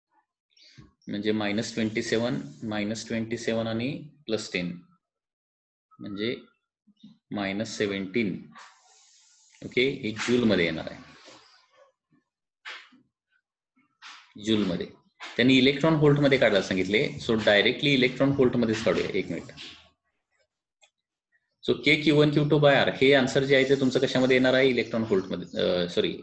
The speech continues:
joule मध्ये येणार आहे. के क्यू वन क्यू टू by R म्हणजे joule मध्ये येणार answer. आणि electron volt मध्ये conversion करायचं असेल तर काय करावं लागेल? Divided by one point six into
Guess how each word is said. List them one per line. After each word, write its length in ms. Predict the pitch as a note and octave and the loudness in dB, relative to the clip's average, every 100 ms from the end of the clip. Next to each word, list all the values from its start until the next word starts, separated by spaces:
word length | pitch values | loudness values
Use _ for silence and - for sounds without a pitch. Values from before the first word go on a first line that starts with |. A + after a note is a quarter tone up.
| G2+ | 0
joule 160 | B2+ B2+ | 2 2
मध्ये 200 | G#2+ G#2+ | 2 0
येणार 160 | F2 | 0
आहे. 100 | G#2 - | -4 -2
के 80 | A#2+ A#2+ | -2 -2
क्यू 120 | A#2+ | -2
वन 140 | A#2 A2+ | -2 -2
क्यू 120 | A#2 | -4
टू 120 | A#2 A2+ | -2 0
by 80 | A2+ | 0
R 40 | |
म्हणजे 220 | A2 A2 A2+ | -2 -4 -4
joule 160 | A2 F#2+ | -4 -4
मध्ये 200 | E2+ E2+ | -6 -6
येणार 180 | E2 G2+ - _ - - - - - | -6 -10 -14 _ -20 -20 -20 -20 -18
answer. 260 | - G2 - _ _ _ _ _ | -8 -8 -8 _ _ _ _ _
आणि 140 | G#2+ A2+ | 0 2
electron 340 | B2 B2 C#3+ | 2 0 0
volt 240 | C#3 C#3+ C#3 | 2 0 2
मध्ये 240 | C3+ C3 | 0 0
conversion 480 | B2+ C3 B2 B2 B2 | 0 0 0 -2 -2
करायचं 320 | B2+ B2 B2 | 0 0 0
असेल 260 | B2 B2 A#2+ | -2 -4 -2
तर 80 | A#2+ | 0
काय 120 | B2 | 0
करावं 280 | B2 B2 A#2+ | 0 0 0
लागेल? 280 | A#2+ C3+ D3 - | 0 -2 -4 -4
Divided 400 | A2 A#2 A#2+ A#2+ | 0 0 0 0
by 80 | B2 A#2 | 0 0
one 100 | A#2 A2+ | -2 -2
point 180 | A#2+ A#2+ | -2 -2
six 200 | A#2+ - A#2 | -6 -6 -6
into 180 | A2+ | -6